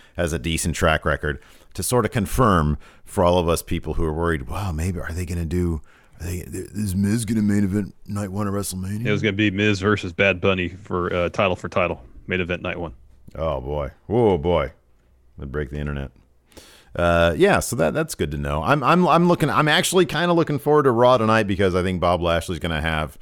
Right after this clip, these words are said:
Speaker 1: uh, a prominent spot. We're gonna get M V P.
Speaker 2: Oh, man, it should be as prominent as, as hoisted up that W W E title tonight. You wanna
Speaker 1: That's
Speaker 2: get
Speaker 1: what,
Speaker 2: some excitement going
Speaker 1: in
Speaker 2: for
Speaker 1: the
Speaker 2: Raw?
Speaker 1: first hour, Larson.
Speaker 2: Do it right away.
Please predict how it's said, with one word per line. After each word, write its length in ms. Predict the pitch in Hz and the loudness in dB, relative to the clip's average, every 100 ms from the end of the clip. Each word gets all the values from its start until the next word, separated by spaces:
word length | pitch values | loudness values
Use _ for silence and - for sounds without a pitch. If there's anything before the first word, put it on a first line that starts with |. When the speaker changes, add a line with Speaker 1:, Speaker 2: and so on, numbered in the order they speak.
| - _ _ _ - | -20 _ _ _ -4
Speaker 1:
uh, 200 | 85 78 | 0 0
a 80 | 82 | -2
prominent 500 | - 101 98 92 82 | 0 2 4 2 -2
spot. 480 | - - 85 85 - | -4 2 4 2 0
We're 120 | 92 | -4
gonna 180 | 87 85 | -2 -2
get 220 | 85 82 | 0 0
M 180 | 90 87 | -2 -2
V 160 | 82 | -4
P. 460 | 76 - 85 82 76 | 2 2 4 0 -2
Speaker 2:
Oh, 20 | |
man, 280 | 98 92 95 | -2 -2 -2
it 60 | 98 | -4
should 180 | - 104 | -2 -2
be 100 | 95 | -2
as 60 | |
prominent 400 | - 113 104 98 | -2 -2 0 -2
as, 140 | 87 - 110 | -6 -8 -4
as 240 | 92 82 | -4 -2
hoisted 360 | - 107 - 104 | 0 0 0 -4
up 120 | 95 | -2
that 160 | 92 | -2
W 180 | 95 98 | 0 0
W 100 | 90 | -2
E 40 | 90 | -4
title 320 | 110 107 85 | 0 0 -2
tonight. 760 | - - 135 127 135 - - _ | -8 -4 -2 2 2 0 -6 _
You 80 | 98 | -2
wanna 120 | 110 | 0
Speaker 1:
That's 80 | 104 | 2
Speaker 2:
get 60 | - | 2
Speaker 1:
what, 60 | |
Speaker 2:
some 60 | 208 | 0
excitement 440 | - 127 110 120 | -2 0 0 2
going 180 | 226 - | 2 2
Speaker 1:
in 60 | 269 | 4
Speaker 2:
for 80 | 101 | 4
Speaker 1:
the 20 | |
Speaker 2:
Raw? 140 | 110 | 6
Speaker 1:
first 360 | 302 320 320 - | 6 6 2 -2
hour, 540 | 226 294 330 285 220 165 | 2 6 8 8 8 6
Larson. 420 | 143 139 123 - | 6 4 4 2
Speaker 2:
Do 140 | 120 | 2
it 40 | 120 | 4
right 200 | 120 117 | 4 4
away. 300 | 113 104 | 4 4